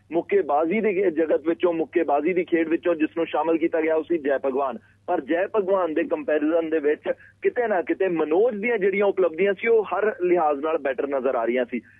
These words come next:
ਇਸੇ ਕਾਰਨ ਮਨੋਜ ਨੇ ਆਵਾਜ਼ ਚੁੱਕੀ। ਮਨੋਜ ਨੇ ਕਿਹਾ ਕਿ ਆਖਿਰਕਾਰ ਉਹਨਾਂ ਨੂੰ ਨਜ਼ਰਅੰਦਾਜ਼ ਕਿਉਂ ਕੀਤਾ ਗਿਆ, ਕਿਉਂਕਿ, ਕਿਉਂਕਿ ਉਹਨਾਂ ਨੇ ਖੁਦ ਵੀ, ਅ, ਅਰਜੁਨ ਅਵਾਰਡ ਲਈ ਅਪਲਾਈ ਕੀਤਾ ਸੀ। ਇਸ ਤੋਂ ਬਾਅਦ ਖੇਡ ਮੰਤਰਾਲੇ ਨੇ ਜਦ ਦੁਬਾਰਾ ਫੈਸਲਾ ਲੈਣ ਦੀ ਗੱਲ ਆਈ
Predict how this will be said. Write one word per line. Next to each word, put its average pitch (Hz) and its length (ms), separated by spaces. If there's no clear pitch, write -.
ਇਸੇ 494 280
ਕਾਰਨ 170 340
ਮਨੋਜ 165 500
ਨੇ 190 120
ਆਵਾਜ਼ 135 460
ਚੁੱਕੀ। 165 260
ਮਨੋਜ 156 440
ਨੇ 185 120
ਕਿਹਾ 156 280
ਕਿ 175 120
ਆਖਿਰਕਾਰ 185 540
ਉਹਨਾਂ 180 280
ਨੂੰ 220 120
ਨਜ਼ਰਅੰਦਾਜ਼ 160 760
ਕਿਉਂ 208 200
ਕੀਤਾ 180 300
ਗਿਆ, 156 180
ਕਿਉਂਕਿ, 196 220
ਕਿਉਂਕਿ 214 240
ਉਹਨਾਂ 214 240
ਨੇ 220 320
ਖੁਦ 196 220
ਵੀ, 220 160
ਅ, 185 560
ਅਰਜੁਨ 185 220
ਅਵਾਰਡ 180 280
ਲਈ 180 160
ਅਪਲਾਈ 151 300
ਕੀਤਾ 143 280
ਸੀ। 170 240
ਇਸ 202 100
ਤੋਂ 240 180
ਬਾਅਦ 170 260
ਖੇਡ 190 260
ਮੰਤਰਾਲੇ 196 440
ਨੇ 214 120
ਜਦ 196 140
ਦੁਬਾਰਾ 165 560
ਫੈਸਲਾ 185 400
ਲੈਣ 170 220
ਦੀ 165 160
ਗੱਲ 156 200
ਆਈ 175 200